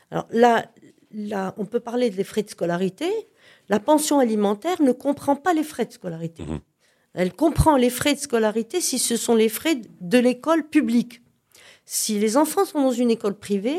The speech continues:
Speaker 1: les frais de scolarité vont être payés en plus. Seulement, il faut faire des procédures, souffrir, exécuter, et cetera.
Speaker 2: Voilà. Donc ça,
Speaker 1: Ça.
Speaker 2: encore une fois. Alors, les frais de, enfin, attends, le, la pension alimentaire, euh,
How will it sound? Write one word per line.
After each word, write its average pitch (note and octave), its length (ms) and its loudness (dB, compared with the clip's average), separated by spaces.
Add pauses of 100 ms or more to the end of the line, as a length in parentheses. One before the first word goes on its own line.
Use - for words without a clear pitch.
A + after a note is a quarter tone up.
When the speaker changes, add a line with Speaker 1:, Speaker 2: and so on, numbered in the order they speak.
(220)
Speaker 1:
les A3 80 4
frais A#3+ 220 0
de B3+ 40 -10
scolarité A3 520 -6
vont C4+ 160 0
être B3 160 -6
payés D4+ 240 0
en C4 100 0
plus. - 440 -12 (1040)
Seulement, G#3 500 2
il E4 60 0
faut G#3 120 -10
faire F#3+ 200 -12
des F3+ 100 -6
procédures, F#3+ 720 -6
souffrir, G3+ 580 -4
exécuter, F3+ 580 -6
et G3+ 60 -6
cetera. - 440 -14 (800)
Speaker 2:
Voilà. C2+ 220 -14 (260)
Donc D#2+ 100 -20 (100)
ça, D#2 380 -4
Speaker 1:
Ça. B1+ 60 -12
Speaker 2:
encore D#2 300 -12
une D2 80 -10
fois. - 140 -20
Alors, G#2+ 200 -2 (440)
les D#3 260 8
frais D#3 340 -2
de, A2+ 320 2
enfin, F#2+ 160 0
attends, D#2 220 -8
le, E2+ 260 0
la D#2+ 120 2
pension C3 440 2
alimentaire, G#2+ 960 2
euh, F2 500 0